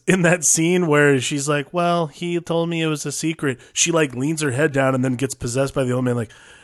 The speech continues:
"You ever seen a Chinaman bleed?" I'm like, "Good Lord,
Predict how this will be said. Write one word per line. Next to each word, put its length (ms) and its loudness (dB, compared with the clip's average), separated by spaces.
"You 180 -2
ever 200 -2
seen 340 -4
a 60 -10
Chinaman 680 -4
bleed?" 420 -6
I'm 140 -4
like, 220 -8
"Good 300 -4
Lord, 760 -4